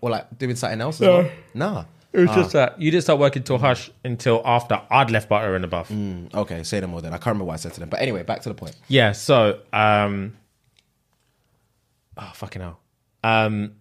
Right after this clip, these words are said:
Speaker 2: yeah, I never had to deal with that level of <clears throat> threat
Speaker 1: Mm.
Speaker 2: in that if I was to go to my mum, say, like, "Oh, mum, I wanna go live with X
Speaker 1: Mm.
Speaker 2: at uni,"
Speaker 1: Mm.
Speaker 2: for her to be like, "No, I don't want you to do that."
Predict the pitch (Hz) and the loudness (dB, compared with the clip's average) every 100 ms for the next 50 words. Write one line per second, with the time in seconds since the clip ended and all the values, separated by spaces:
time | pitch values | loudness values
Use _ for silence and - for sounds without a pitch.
0 | - 143 135 - 127 185 202 180 143 123 | -2 4 4 4 0 2 2 2 0 0
1 | 160 135 117 143 139 135 117 110 - - | 2 2 0 0 2 0 0 -2 -4 -12
2 | - 127 101 - 110 107 92 90 123 120 | 0 2 2 0 -10 -10 -10 -6 -2 2
3 | 123 113 - _ _ _ 135 135 135 123 | 2 0 -6 _ _ _ -6 2 4 4
4 | 123 127 127 123 117 120 113 113 117 104 | 2 -2 2 2 0 -2 -2 0 2 0
5 | 107 120 - _ _ _ _ - - 131 | -2 -8 -16 _ _ _ _ -8 0 2
6 | 113 101 98 - _ _ 117 104 104 110 | 4 4 2 -4 _ _ 0 2 2 2
7 | 101 98 - _ _ _ 117 117 110 104 | 2 -2 -10 _ _ _ 2 2 2 2
8 | 104 101 104 98 - 101 95 90 - _ | 2 2 2 0 -2 0 0 -2 -10 _
9 | _ _ _ _ _ _ _ _ - 127 | _ _ _ _ _ _ _ _ 0 2
10 | 98 - - - 113 107 110 107 123 131 | 0 -6 -8 -8 -10 -6 -4 -2 2 2
11 | 101 95 127 104 95 92 - 117 113 107 | 2 -2 -4 -10 -12 -10 0 2 2 2
12 | 104 98 92 - 113 117 113 107 104 110 | 4 4 2 -6 -2 4 4 4 2 0
13 | 104 98 98 113 95 90 - | -2 -4 0 2 4 2 0